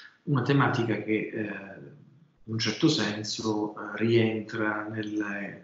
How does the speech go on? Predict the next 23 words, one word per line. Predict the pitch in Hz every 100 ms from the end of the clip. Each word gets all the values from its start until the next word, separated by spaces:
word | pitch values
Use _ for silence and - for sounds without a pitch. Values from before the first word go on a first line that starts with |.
| 85
eh, | 87 78 73 -
diciamo, | - - - -
priorità | - 120 117 117 117 113 107
assolute | - 113 120 160 156 113 - - - -
di | - 113
chi | 113 113 113 -
ha | 101 -
la | 107
necessità | 107 107 - 101 - 107 107 101
di | 107 110
governare | 107 101 101 98 101 98 98 98 - - - - - - - -
una | 120 107
crisi, | 107 101 95 95 95 -
eh, | 101 98 95 92 87 73 - - - - _
diciamo, | - 101
di | 87 -
questa, | - - 82 80 85
di | -
questa | - - -
portata. | - - - - - - - - - -
Proviamo | - 127 165 196 170 147
a, | 131 123 - 120
mm, | 117 117 110